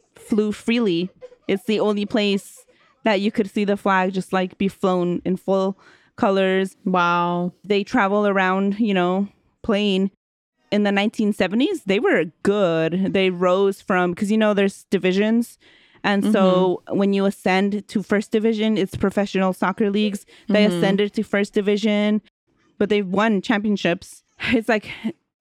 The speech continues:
Speaker 1: they can't have their own team in Palestine, but this is their team.
Speaker 2: Mm-hmm.
Speaker 1: They've gone to Palestine.
Speaker 2: Wow.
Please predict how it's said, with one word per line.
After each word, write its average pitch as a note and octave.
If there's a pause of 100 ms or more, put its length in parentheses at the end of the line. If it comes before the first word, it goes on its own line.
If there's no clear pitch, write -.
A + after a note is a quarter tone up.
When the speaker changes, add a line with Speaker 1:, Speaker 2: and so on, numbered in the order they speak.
(160)
Speaker 1:
they G#3+
can't A#3+
have A#3
their G#3
own G3+
team G3
in F#3
Palestine, G3+
but E3+
this G3+
is F3+
their F#3
team. F#3
Speaker 2:
Mm-hmm. G3+
Speaker 1:
They've F#3
gone F#3
to G#3+
Palestine. F3 (240)
Speaker 2:
Wow. D#3